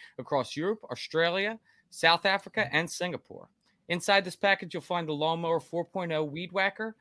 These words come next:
uh, Weed Whacker ear and hair nose trimmer, uh, the Crop Preserver ball deodorant, Crop Reviver toner, performance boxer briefs, and a travel bag to hold in your whole solar system.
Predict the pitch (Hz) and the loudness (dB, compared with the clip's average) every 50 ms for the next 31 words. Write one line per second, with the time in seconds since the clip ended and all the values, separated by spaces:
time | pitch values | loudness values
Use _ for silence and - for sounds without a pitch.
0 | _ _ _ _ _ _ - - 139 131 120 107 - 117 113 143 170 190 196 190 | _ _ _ _ _ _ 0 2 2 2 2 0 -6 -8 -8 -6 -6 -6 -6 -8
1 | 165 135 - _ 127 131 156 151 151 - - 131 - - 147 151 160 156 135 123 | -10 -14 -18 _ -2 0 0 0 0 -2 -6 -8 -6 -4 -2 -2 0 -2 -2 0
2 | 143 143 143 139 135 131 139 147 147 - - - 120 113 110 127 151 - _ _ | 0 0 0 0 0 0 0 0 -2 -6 -6 -6 -6 -6 -4 -8 -10 -12 _ _
3 | _ _ _ _ _ 117 120 117 113 107 107 - - - 143 147 143 - 147 135 | _ _ _ _ _ -2 0 0 0 -2 -4 -6 0 2 2 2 2 -2 -8 -4
4 | - 156 143 139 143 120 135 131 127 120 113 120 120 120 117 113 139 156 - - | -2 -2 -2 -2 -2 -2 0 0 0 0 0 -2 -2 -2 -2 -2 -4 -6 -6 -8
5 | - - 139 135 - 127 113 107 135 147 165 156 156 - - - 110 107 110 117 | -2 0 0 0 0 -4 -4 0 0 2 2 0 -2 -8 -6 -8 -6 -6 -6 -8
6 | 127 - - - - 156 175 196 185 - - 165 151 147 - - 147 135 143 143 | -10 -12 -16 -10 -8 -6 -6 -6 -8 -6 -2 -2 0 0 -2 -4 -8 -6 -4 -4
7 | 143 135 135 - - - - - - 127 131 117 - - 143 143 143 143 143 127 | -4 -4 -6 -10 -18 -20 -20 -8 -4 -4 -4 -4 0 2 4 4 4 2 0 2
8 | 135 135 143 143 127 113 - 117 117 120 110 117 117 113 104 98 - 104 101 110 | 2 4 4 2 0 -4 -6 -6 -6 -6 -4 -4 -4 -4 -6 -8 -10 -10 -10 -10
9 | - - - 95 90 - - - - - - - | -10 -8 -10 -10 -10 -10 -16 -20 -20 -20 -20 -20